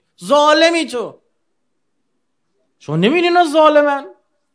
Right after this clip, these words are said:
آقا، این آمریکاییای صهیونیستا، این کارا، ته دلت حب آمریکا داری؟ ته دلت حب اسرائیل داری؟ باهاش محشور می‌شی باش. بله؟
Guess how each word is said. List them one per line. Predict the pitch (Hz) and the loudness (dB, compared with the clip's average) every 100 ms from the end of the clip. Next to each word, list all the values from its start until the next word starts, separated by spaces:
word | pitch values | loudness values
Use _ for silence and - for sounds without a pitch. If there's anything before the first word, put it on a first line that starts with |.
| _ _ _ _ | _ _ _ _
آقا، | 131 131 214 226 | -12 -8 -8 -6
این | 214 220 | -8 -8
آمریکاییای | 165 156 143 135 135 127 127 175 202 | -6 -6 -10 -12 -12 -10 -6 -6 -8
صهیونیستا، | 180 - 127 131 131 127 - 147 | -10 -10 -10 -10 -12 -16 -16 -12
این | 196 196 | -12 -12
کارا، | 147 143 180 180 _ _ | -12 -12 -12 -16 _ _
ته | - 143 160 | -8 -6 -4
دلت | 170 220 226 | -4 -4 -6
حب | 180 151 | -8 -6
آمریکا | 160 160 160 196 | -6 -6 -8 -10
داری؟ | 180 151 160 190 - _ _ _ _ _ - | -8 -10 -12 -16 -20 _ _ _ _ _ -16
ته | 160 170 | -10 -8
دلت | 160 202 196 | -6 -6 -8
حب | 180 160 | -10 -10
اسرائیل | 151 - 156 196 | -12 -10 -10 -10
داری؟ | 175 160 175 _ - | -10 -10 -12 _ -8
باهاش | 160 180 | -8 -6
محشور | 175 151 - 190 | -10 -12 -14 -18
می‌شی | 117 - | -20 -20
باش. | 95 107 _ _ _ _ _ 160 _ _ _ _ _ _ _ _ _ 160 _ _ _ _ _ 165 _ _ _ _ - _ _ _ _ _ _ _ _ _ _ _ _ _ _ _ _ _ _ _ _ _ _ _ _ | -20 _ _ _ _ _ _ _ _ _ _ _ _ _ _ _ _ _ _ _ _ _ _ _ _ _ _ _ -20 _ _ _ _ _ _ _ _ _ _ _ _ _ _ _ _ _ _ _ _ _ _ _ _
بله؟ | 113 127 214 247 | -16 -14 -14 -16